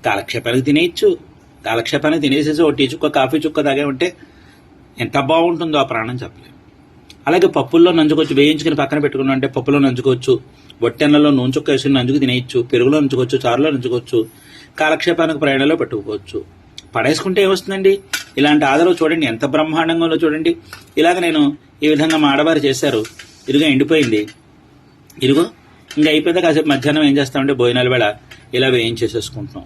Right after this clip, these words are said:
ఏదో కాలక్షేపం అవుతుంది, ఏటిగడ్డది ఉండాలి ఏమన్నా. చేసుకున్నప్పుడల్లా, పొట్టు కడుక్కున్నప్పుడల్లా శుభ్రం చేసుకోవడం, లేకపోతే దీనికోసమైనా ప్రత్యేకంగా చేసుకోవచ్చు. పిల్లలైతే బహుప్రియంగా తింటారనమాట. చాలా బాగుంటుందండి, చౌకగా చేసుకున్నాం కదా మరి. ఉమ్, దీన్నే పొట్టొడియాలు అంటారు.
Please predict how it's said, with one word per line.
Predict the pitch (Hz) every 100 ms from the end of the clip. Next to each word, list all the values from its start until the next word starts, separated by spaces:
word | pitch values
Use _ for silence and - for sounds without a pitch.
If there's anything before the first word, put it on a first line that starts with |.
| - - - - -
ఏదో | 117 180
కాలక్షేపం | 196 202 - 220 233
అవుతుంది, | 196 190 202 131 95 - -
ఏటిగడ్డది | 120 127 151 156 156
ఉండాలి | 143 151 151
ఏమన్నా. | 135 127 104 - _ - - - - 117
చేసుకున్నప్పుడల్లా, | 110 160 160 160 170
పొట్టు | 139 131
కడుక్కున్నప్పుడల్లా | 160 156 160 151 156
శుభ్రం | 170 143 147 160
చేసుకోవడం, | 151 - 147 143 - _ - - -
లేకపోతే | 160 180
దీనికోసమైనా | 147 170 185 180 190 185
ప్రత్యేకంగా | 180 156 170 165 175 175 139
చేసుకోవచ్చు. | 127 - 131 120
పిల్లలైతే | 135 151 175 165
బహుప్రియంగా | 135 123 131 156 151 156
తింటారనమాట. | 151 123 131 127 113 110 113 98 - - - - - - _ -
చాలా | 143 170
బాగుంటుందండి, | 143 156 165 160 123 113
చౌకగా | 107 139 170
చేసుకున్నాం | 170 147 170 180
కదా | 175 156
మరి. | 170 - 294 - - _ _ -
ఉమ్, | 139 131 95 - _ _ _ 135
దీన్నే | 160 180
పొట్టొడియాలు | 180 131 156 156 156 147 160
అంటారు. | 120 113 101